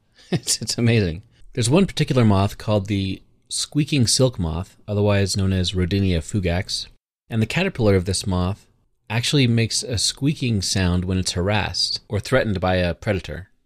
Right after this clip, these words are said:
Uh, unlike grasshoppers and cicadas who make sounds by, like, rubbing their exoskeletons together, like their legs, that's how they make the sounds.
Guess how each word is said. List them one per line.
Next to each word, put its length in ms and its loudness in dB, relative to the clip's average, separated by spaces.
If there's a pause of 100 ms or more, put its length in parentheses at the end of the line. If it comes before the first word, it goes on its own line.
(340)
Uh, 260 -2 (240)
unlike 500 4
grasshoppers 720 0
and 100 2
cicadas 460 0
who 80 2
make 160 2
sounds 420 2
by, 220 2
like, 180 -2
rubbing 340 0
their 440 -2 (880)
exoskeletons 840 0
together, 360 -2
like 160 -2
their 140 -2
legs, 540 -4 (460)
that's 140 -12
how 320 2
they 140 -2
make 160 0
the 80 -10
sounds. 420 -6